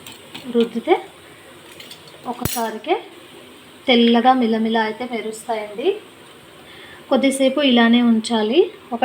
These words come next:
టెన్ మినిట్స్ ఇలా ఉంచితే మొత్తం పట్టుకుంటుంది.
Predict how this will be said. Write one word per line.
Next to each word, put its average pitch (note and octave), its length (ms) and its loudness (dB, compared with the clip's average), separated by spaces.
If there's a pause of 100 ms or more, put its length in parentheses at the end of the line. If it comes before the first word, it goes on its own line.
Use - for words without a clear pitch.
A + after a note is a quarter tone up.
(120)
టెన్ A3 200 2
మినిట్స్ A#3 340 -2
ఇలా A#3 120 4 (100)
ఉంచితే A#3 400 2 (680)
మొత్తం B3 280 -2 (100)
పట్టుకుంటుంది. A3 600 -2